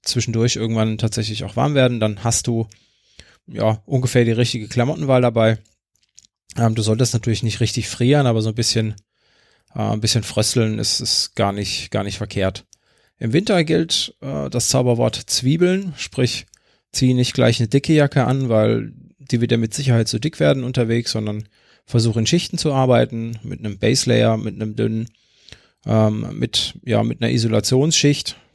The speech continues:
also einem, ja, Langarm-Shirt, äh, eventuell, oder wenn's draußen ziemlich usselig ist mit Wind und Wetter und Regen und Schnee und überhaupt, dann, ähm, w-, würd ich da vielleicht einfach noch eine wasserdichte Schicht oben drüber tun,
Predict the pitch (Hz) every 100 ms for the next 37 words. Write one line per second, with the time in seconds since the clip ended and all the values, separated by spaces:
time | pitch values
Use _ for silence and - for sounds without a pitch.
0 | _ 123 104 104 101 101 98 98 _ _
1 | _ _ _ _ _ _ 90 107 107 120
2 | - 110 113 - 113 110 110 - 123 -
3 | 107 107 104 101 113 110 110 110 107 107
4 | 107 104 101 98 101 _ _ - - 92
5 | 120 113 - - 117 104 113 113 - -
6 | - 127 117 127 120 120 110 113 - 110
7 | 110 110 117 117 110 110 113 123 110 104
8 | 107 - 107 113 110 104 104 - 113 110
9 | 110 113 123 113 110 - - - - _
10 | _ _ - 104 107 104 104 104 104 -
11 | - - - - 117 117 - 104 - 113
12 | 104 110 101 110 98 104 143 170 156 139
13 | 131 139 - 123 110 120 113 107 113 107